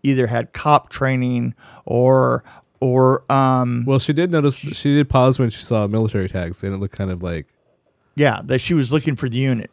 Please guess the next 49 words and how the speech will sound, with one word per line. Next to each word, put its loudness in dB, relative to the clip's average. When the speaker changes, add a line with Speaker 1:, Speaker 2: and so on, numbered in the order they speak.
Speaker 2:
There -4
was -4
something 2
there. 0
Speaker 1:
<laughs> -4
Speaker 2:
She's -8
looking 2
for 2
his -2
unit. 0
Speaker 1:
Yeah, 4
right. -2
Um, 4
Speaker 2:
No, 8
but 2
she -2
was, -2
oh -2
my -4
God. -2
It's -4
like, 0
I, -4
the 4
guy, 4
<laughs> -20
there 6
was 6
a 4
guy 6
that 6
was 4
chasing 2
her 2
through 2
the 0
woods, 0
and -8
Mark, -4
I -8
don't -8
know -10
how -6
you -6
pronounce -8
his -6
last -4
name, -2
Furzy. 0